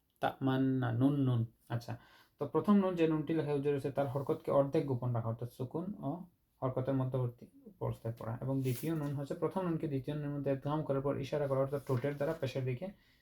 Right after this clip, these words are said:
ইশারা করা। তো এখানে,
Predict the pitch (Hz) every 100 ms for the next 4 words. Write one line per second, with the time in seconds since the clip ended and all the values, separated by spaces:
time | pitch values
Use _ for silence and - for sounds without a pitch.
0 | _ _ - 120 113 110 117 - _ _
1 | _ _ _ _ _ _ _ - _ _
2 | - 160 - - _ _ _ _ _ -
3 | 180 165 135